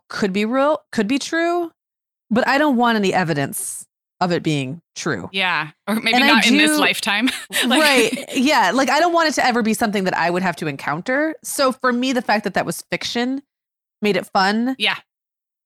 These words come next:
Speaker 1: Whereas there used to be this late night radio show, and I don't know if it's still on anymore. It's called Art Bell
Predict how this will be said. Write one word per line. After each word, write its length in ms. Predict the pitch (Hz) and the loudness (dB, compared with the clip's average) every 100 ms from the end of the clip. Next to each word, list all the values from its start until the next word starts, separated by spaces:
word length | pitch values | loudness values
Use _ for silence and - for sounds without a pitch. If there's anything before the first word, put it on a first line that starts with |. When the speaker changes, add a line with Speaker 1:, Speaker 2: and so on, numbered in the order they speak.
| _ 220 | _ -2
Speaker 1:
Whereas 360 | 226 214 214 | 2 2 2
there 100 | 214 | 2
used 180 | 214 262 | 0 0
to 60 | 277 | 0
be 60 | |
this 180 | 240 - | -2 -2
late 180 | 190 185 | -2 0
night 180 | 190 160 | -2 0
radio 340 | 175 175 160 | -2 0 0
show, 220 | 156 165 | 0 0
and 100 | 156 | 0
I 40 | 170 | 0
don't 120 | 220 | 0
know 80 | 196 | -2
if 100 | 180 | -4
it's 120 | - | -6
still 160 | 165 156 | -4 -2
on 160 | 151 | -2
anymore. 280 | 143 151 139 | -4 -4 -4
It's 120 | - | -4
called 220 | - 180 - | -4 -4 -2
Art 280 | 196 185 170 | -4 -2 0
Bell 580 | 165 165 160 160 170 | 2 2 2 0 -2